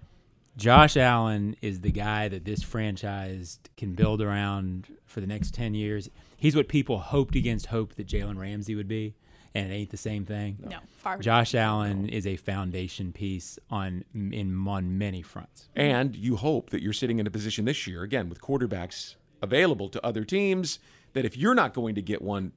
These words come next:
Speaker 3: that it's gonna push another kind of player like that into your lap.
Speaker 2: Mm-hmm. I go back to last year in Nashville when we had him on Jaguars All Access. I asked him, "Was that always the plan to carry Wesley on stage? Did you, you know, did you and Caitlin talk about that?" He's like, "Well, why wouldn't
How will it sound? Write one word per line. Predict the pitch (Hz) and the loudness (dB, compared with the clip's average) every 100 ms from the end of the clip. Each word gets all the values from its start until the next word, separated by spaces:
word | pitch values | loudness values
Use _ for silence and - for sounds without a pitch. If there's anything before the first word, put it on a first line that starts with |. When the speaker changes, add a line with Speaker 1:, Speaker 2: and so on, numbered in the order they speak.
| - | -6
Speaker 3:
that | 95 | -6
it's | 92 | -6
gonna | 95 82 | -8 -8
push | - 123 - - - | -4 -4 -4 -10 -4
another | 104 117 123 117 | -2 0 0 -2
kind | - 95 | -6 -10
of | 92 | -8
player | 95 90 | -8 -8
like | 87 85 - | -8 -10 -12
that | 78 73 _ _ _ - | -16 -16 _ _ _ -12
into | 104 76 | -10 -10
your | - | -12
lap. | 65 - - | -14 -14 -12
Speaker 2:
Mm-hmm. | 208 190 - | -12 -12 -10
I | 220 | -6
go | 233 | -2
back | 233 233 233 | 0 0 -2
to | 220 | -4
last | 202 202 - | -4 -6 -8
year | 214 | -10
in | 196 | -10
Nashville | 180 - 196 185 - | -12 -10 -10 -12 -12
when | 202 | -8
we | 220 | -6
had | 202 208 | -4 -6
him | 196 | -6
on | 190 | -8
Jaguars | 202 196 190 185 175 | -4 -2 -2 -6 -4
All | 180 | -2
Access. | 262 277 220 | 0 0 -2
I | 202 | -2
asked | 196 262 - | 2 2 0
him, | 202 | -6
"Was | 196 | -6
that | 208 208 | -4 -4
always | 214 208 - | -4 -4 -8
the | - | -14
plan | - 277 240 180 180 - | -6 -4 -4 -8 -14 -12
to | - | -10
carry | 190 208 190 | -10 -8 -6
Wesley | 185 180 - 185 | -6 -8 -10 -12
on | 180 | -10
stage? | - 277 220 | -6 -4 -4
Did | 190 185 | -6 -10
you, | 185 175 | -12 -14
you | - 202 | -12 -10
know, | 175 | -8
did | 175 | -10
you | 190 | -10
and | 185 | -8
Caitlin | 202 - 175 | -8 -10 -4
talk | 226 226 | -2 0
about | 226 226 220 | 0 0 0
that?" | 233 | -2
He's | 214 | -2
like, | 202 - - - - _ | -6 -10 -20 -20 -20 _
"Well, | 185 175 | -10 -6
why | 175 175 | -4 -4
wouldn't | 196 226 | -4 -6